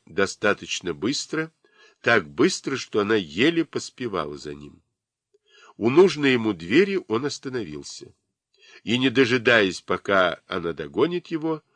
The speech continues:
позвонил в дверь. «Кто там?» — спросили за дверью. «Свои», —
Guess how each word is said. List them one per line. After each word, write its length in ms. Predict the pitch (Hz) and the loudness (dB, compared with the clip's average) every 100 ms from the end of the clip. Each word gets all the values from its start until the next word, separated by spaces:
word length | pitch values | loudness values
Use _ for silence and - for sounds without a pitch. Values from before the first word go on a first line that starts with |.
| _ _ | _ _
позвонил 560 | - 73 78 76 101 127 | -8 -8 -8 -6 -6 -6
в 100 | 80 | -12
дверь. 380 | 71 120 - _ _ _ _ _ _ _ _ _ _ _ _ _ _ | -20 -20 -20 _ _ _ _ _ _ _ _ _ _ _ _ _ _
«Кто 320 | - - 196 | -4 4 4
там?» — 440 | 208 113 110 110 - _ _ _ _ _ - | 4 2 2 0 -10 _ _ _ _ _ -20
спросили 580 | - - 95 - 92 85 | -12 -4 -4 -4 -8 -6
за 200 | 87 78 | -6 -6
дверью. 440 | 80 80 78 76 _ _ _ _ _ _ _ _ _ _ _ _ _ _ _ | -6 -8 -8 -14 _ _ _ _ _ _ _ _ _ _ _ _ _ _ _
«Свои», — 640 | - - 98 131 151 117 | -12 -4 2 4 4 2